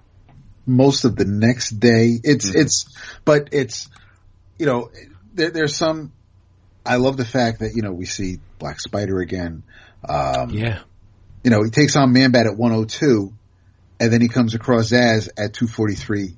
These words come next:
Speaker 1: in the afternoon. And then I, however long that took, he takes on Mad Hatter just about four thirty. So I, I, I'm guessing it takes a while to, he's, he's, maybe he's resting, may-, maybe, you know,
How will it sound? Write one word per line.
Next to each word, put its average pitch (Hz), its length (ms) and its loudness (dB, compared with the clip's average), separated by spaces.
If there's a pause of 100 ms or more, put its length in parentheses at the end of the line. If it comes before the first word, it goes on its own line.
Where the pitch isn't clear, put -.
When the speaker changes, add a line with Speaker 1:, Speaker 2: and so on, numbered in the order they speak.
(120)
Speaker 1:
in 98 160 -8
the 92 220 -4
afternoon. 85 600 -8
And 98 160 -2
then 113 200 4
I, 110 260 4
however 117 300 2
long 117 220 2
that 151 240 0
took, 117 360 0 (840)
he 123 120 -2
takes 131 260 2
on 117 140 2
Mad 117 240 4
Hatter 117 500 0 (600)
just 117 180 -4
about 107 240 -2
four 107 180 -2
thirty. 90 340 -6 (300)
So 117 440 2 (500)
I, - 420 -2 (180)
I, 123 200 4
I'm 123 160 2
guessing 127 300 0
it 120 120 -2
takes - 240 -2
a 127 60 0
while 120 420 0
to, 147 100 -10
he's, 98 480 -10
he's, - 400 -12
maybe 92 200 -6
he's 92 160 -6
resting, 139 520 2
may-, 95 200 -2
maybe, 90 380 -4
you 85 200 -6
know, 85 160 -6